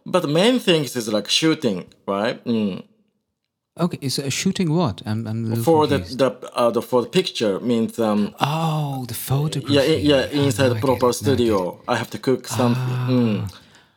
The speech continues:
Speaker 2: Oh, of course, right, the photography. Now I get it. That makes
Speaker 1: Yeah.
Speaker 2: sense.
Speaker 1: Mm, mm, mm.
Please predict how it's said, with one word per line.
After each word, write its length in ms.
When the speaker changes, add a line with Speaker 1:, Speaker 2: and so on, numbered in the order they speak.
Speaker 2:
Oh, 240
of 200
course, 600
right, 480
the 60
photography. 800
Now 260
I 100
get 180
it. 200
That 60
makes 100
Speaker 1:
Yeah. 260
Speaker 2:
sense. 320
Speaker 1:
Mm, 500
mm, 400
mm. 440